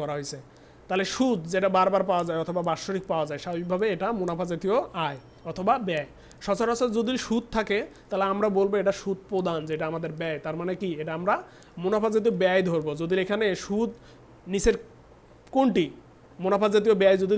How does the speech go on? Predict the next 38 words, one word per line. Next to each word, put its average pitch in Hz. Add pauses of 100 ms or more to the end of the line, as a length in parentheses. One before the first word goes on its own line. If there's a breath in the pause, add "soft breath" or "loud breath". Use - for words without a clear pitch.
দেওয়া 196
থাকে, 220
সঠিক 190
উত্তর 190
মুনাফা 175
জাতীয় 185
ব্যয় 180
ধরতে 165
হবে। 151
আপনার 175
যদি 185 (120)
কোনো 190
মুনাফা 170
জাতীয় 196
আয় 180
থাকে, 190
ধরবেন 185
না, 151 (600 loud breath)
কারণ 190 (200)
নরমাল 196
সুদ 247
থাকলে 247
সেটাকে 180
আপনারা 175 (480 loud breath)
<coughs> -
ব্যয় 170
হিসেবে 185
কনসিডার 165
করবেন। 156
চাঁদা, 220 (880)
এটা 180
প্রতিষ্ঠানের 185
জন্য 185
আয়, 175 (480 loud breath)
ভাড়া 202
প্রতিষ্ঠানের 190
জন্য 202
ব্যয়, 180